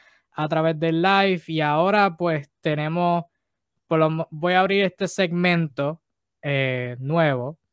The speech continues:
se llama Temas de la Gente. Y es que esto es lo que pasa. Como sabrán, yo tengo mi segmento semanal, a veces bisemanal, eh, estoy tornándolo más a que sea bisemanal ahora,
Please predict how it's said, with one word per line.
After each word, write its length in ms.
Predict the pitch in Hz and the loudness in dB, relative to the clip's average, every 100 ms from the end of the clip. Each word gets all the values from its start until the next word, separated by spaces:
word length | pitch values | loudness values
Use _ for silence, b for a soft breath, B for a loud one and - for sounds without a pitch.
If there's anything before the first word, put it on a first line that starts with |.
| _ _ _ _ _ _ | _ _ _ _ _ _
se 220 | - 147 | -6 0
llama 320 | 180 190 170 | 0 0 0
Temas 360 | 165 160 160 165 | 0 0 -2 -2
de 120 | 160 | -2
la 100 | 147 | 0
Gente. 520 | 139 120 113 95 - _ _ _ _ | -2 -4 -8 -18 -20 _ _ _ _
Y 180 | 170 185 | 0 4
es 320 | 240 247 - | 4 2 -2
que 380 | 175 170 165 175 | 0 2 2 -4
esto 220 | 180 - 208 | -10 -8 -6
es 80 | |
lo 60 | 185 | -4
que 120 | 160 | -4
pasa. 380 | 135 - - - _ - | -6 -10 -16 -20 _ -8
Como 260 | 165 160 160 | -2 -2 -2
sabrán, 720 | 160 151 185 220 226 214 151 | -2 2 4 4 2 -2 -2
yo 580 | 156 160 175 170 143 - _ _ _ - _ _ - _ _ | 0 4 4 4 2 -4 _ _ _ -20 _ _ -20 _ _
tengo 320 | 156 147 156 | 0 0 0
mi 160 | 165 156 | 0 -2
segmento 880 | - 165 151 160 160 156 151 147 - _ _ _ _ - | -2 -2 0 -2 -2 0 0 -2 -6 _ _ _ _ -10
semanal, 560 | - 151 151 151 151 | -2 0 2 0 0
a 80 | 147 | 0
veces 340 | 147 143 151 | 0 -2 -4
bisemanal, 720 | 139 147 156 143 135 135 131 127 | -4 -4 -2 -2 -2 -2 -4 -6
eh, 140 | 131 139 | -10 -12
estoy 240 | - 143 | -8 -6
tornándolo 500 | 147 156 151 151 147 | -2 -2 0 0 -2
más 160 | 147 147 | -2 -2
a 80 | 147 | -4
que 100 | 139 | -2
sea 220 | 143 131 | -2 -4
bisemanal 560 | 131 131 139 135 135 | -6 -8 -6 -4 -4
ahora, 400 | 135 127 123 127 | -4 -6 -10 -16